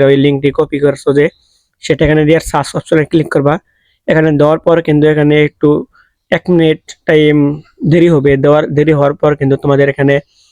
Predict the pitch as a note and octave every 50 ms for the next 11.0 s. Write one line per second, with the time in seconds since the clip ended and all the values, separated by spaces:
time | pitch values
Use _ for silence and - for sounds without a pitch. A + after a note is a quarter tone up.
0 | _ _ - - C#3 D3 D#3 D#3 D3 C#3+ C#3 D3 D3 C#3 C#3+ D3+ D#3 - - C#3
1 | - D3+ D3+ D3+ D#3 D3+ D3 D3 D3 C#3 _ - - D3 D#3 - E3 C#3+ C3 -
2 | - D3+ C#3 C#3+ D3+ F3 _ _ _ _ _ _ _ _ _ _ - D3+ D3+ D3+
3 | D3 D3 C#3+ D#3 D3+ D3 D3 C#3+ C#3+ D3 C#3+ D3 - - - D#3 C#3 - D3 C#3
4 | - D3+ D3+ D3+ - - - C#3+ C#3+ D#3+ - - _ _ _ _ _ _ _ _
5 | _ _ _ _ _ _ _ _ _ _ _ _ _ _ - - E3 - - F#3
6 | E3+ E3 D3+ C#3+ D#3 D#3 D#3+ D#3+ - F3 D#3+ D#3 C#3+ D3 D3 C3+ D#3+ D3+ D3+ D3
7 | - D#3 D3 D3 D3+ D3+ D3+ D3 - - D#3 D#3 D3+ C3+ - D#3+ D3 - - D#3
8 | D#3 D3+ D#3+ - E3 D3+ D3+ D3+ E3+ G3+ _ _ _ _ _ _ _ _ _ _
9 | _ - F3 E3 D#3 D3 D#3 D#3 D3 C#3 D#3 D3+ D3 C#3+ D#3 D3+ D#3 E3 D#3 D3+
10 | D3 D3+ D3 - - D3+ - - D3 C#3+ D3+ D3+ C#3+ C#3+ D3 D3 C#3+ - D#3